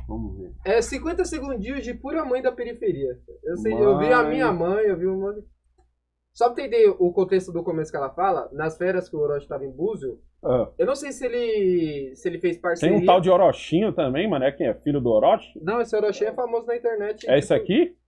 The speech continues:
Speaker 1: Não, esse aqui foi há sete anos atrás, mano, cadê?
Speaker 2: Mãe do Orochi, cara.
Speaker 1: Mãe do Orochi desabafa depois
Speaker 2: Peraí,
Speaker 1: da
Speaker 2: não clica ainda. Só deixa eu explicar um contexto aqui pro
Speaker 1: Ah,
Speaker 2: senhor.
Speaker 1: explica aí.
Speaker 2: Eu não sei se foi parceria ou ele comprou o cordão, o cordão todo.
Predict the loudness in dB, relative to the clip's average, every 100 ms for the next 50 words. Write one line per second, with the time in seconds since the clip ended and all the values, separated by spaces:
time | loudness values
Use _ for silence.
0 | _ _ _ _ _ _ _ -8 -6 -4
1 | -8 -8 -8 -8 -10 -12 -12 -12 -12 -10
2 | -10 -12 -18 -14 -12 -12 _ _ -6 -4
3 | -4 -4 -2 -2 -2 -4 -10 -16 -10 -6
4 | -2 2 2 4 4 2 0 -4 2 2
5 | 4 4 6 4 2 0 -4 -4 -2 4
6 | 6 6 0 0 0 0 -2 -6 _ _
7 | _ -2 -2 2 0 0 -4 -2 -4 -6
8 | -8 -8 -6 -2 -2 -4 -10 -6 -2 4
9 | 4 4 0 -4 -2 -2 -4 -8 -2 -2
10 | 2 0 2 2 2 2 2 4 2 2
11 | -2 0 0 0 0 0 -4 -6 -10 -10
12 | -4 -4 -2 -2 0 0 0